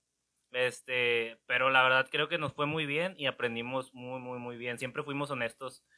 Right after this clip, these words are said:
como una canción que, que tocamos, siempre tratamos de ser honestos,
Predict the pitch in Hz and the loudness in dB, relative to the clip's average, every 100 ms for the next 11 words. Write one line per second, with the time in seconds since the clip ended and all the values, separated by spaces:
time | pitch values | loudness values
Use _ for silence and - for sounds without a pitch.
0 | _ _ - 123 123 123 131 120 120 113 | _ _ -12 -6 -4 -2 -2 -4 -6 -2
1 | 127 117 107 107 _ _ - 113 113 120 | 2 2 0 -10 _ _ -10 -10 -6 -4
2 | 131 139 127 139 139 131 127 135 139 131 | -4 -6 -12 -8 -4 0 0 0 -2 0
3 | 123 131 131 - 139 | 0 0 -4 -4 -8